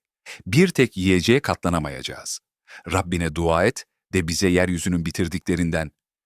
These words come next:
baklasından, salatalığından, sarımsağından, mercimeğinden ve soğanından çıkarsın." dediniz.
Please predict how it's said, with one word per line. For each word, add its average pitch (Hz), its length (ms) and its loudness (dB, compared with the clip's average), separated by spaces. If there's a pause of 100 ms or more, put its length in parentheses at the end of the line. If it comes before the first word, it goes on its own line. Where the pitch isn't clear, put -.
(220)
baklasından, 85 800 -2 (200)
salatalığından, 87 880 0 (220)
sarımsağından, 92 920 0 (240)
mercimeğinden 87 800 0 (300)
ve 90 120 2
soğanından 85 720 0
çıkarsın." - 580 -10 (460)
dediniz. 71 500 -8